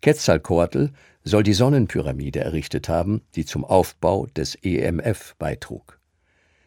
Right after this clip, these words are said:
Viracocha gilt als Urheber der Zeichnungen und Linien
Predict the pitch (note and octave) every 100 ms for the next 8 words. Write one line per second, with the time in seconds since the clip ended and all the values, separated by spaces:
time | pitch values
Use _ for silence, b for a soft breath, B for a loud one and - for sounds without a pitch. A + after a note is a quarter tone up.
0 | - G2+ G2 F2 B2+ C3+ - C3+ A#2 G#2+
1 | - F2 - C3 C3 B2 G#2+ F2 D#2 -
2 | G#2+ G#2+ A#2 A2+ G2 E2+ D2 F#2+ A2+ A#2
3 | E2+ F#2+ B2